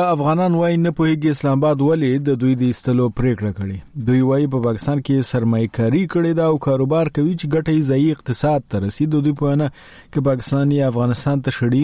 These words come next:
نو دا به په خپله د پاکستان په زیان وي. د افغان کډوالو شورا پرون په پېښور کې په دې اړه خبري غونډه کړې او د پاکستان حکومت لخوا، آ، په هیواد کې د میشتو بې اسنادو بهرنیانو ته د نومبر تر لومړۍ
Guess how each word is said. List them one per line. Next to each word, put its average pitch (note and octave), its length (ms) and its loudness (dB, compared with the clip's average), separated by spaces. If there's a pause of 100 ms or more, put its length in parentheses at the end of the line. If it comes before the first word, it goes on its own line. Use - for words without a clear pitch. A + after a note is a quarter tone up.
نو D3 60 0 (100)
دا C3+ 160 2
به C3+ 220 0
په A2+ 100 -6
خپله D#3+ 300 0
د C#3+ 120 -4
پاکستان B2+ 560 0
په G#2 460 0
زیان G2+ 300 0
وي. F2+ 100 -4 (720)
د C#3+ 100 2
افغان D3 380 0
کډوالو D3 440 0
شورا D3 300 2
پرون C#3+ 260 0
په C#3+ 120 0
پېښور C#3 320 0
کې C#3+ 120 0
په C3 80 -2
دې C3+ 120 2
اړه C3+ 80 2 (100)
خبري B2 400 2 (360)
غونډه E3 340 2
کړې D3 140 0 (420)
او D#3 140 2
د D#3+ 140 -2
پاکستان D#3+ 360 0
حکومت D#3 360 -2
لخوا، D3 240 0
آ، - 720 -6 (300)
په C3 100 4 (240)
هیواد B2+ 420 0
کې C3 400 -2
د A#2 220 2
میشتو C#3 320 -2
بې A#2 220 2
اسنادو C3+ 340 0
بهرنیانو A#2+ 580 0 (240)
ته A#2+ 220 0
د A2 100 2
نومبر A2+ 380 0
تر A#2 160 0
لومړۍ A2 420 2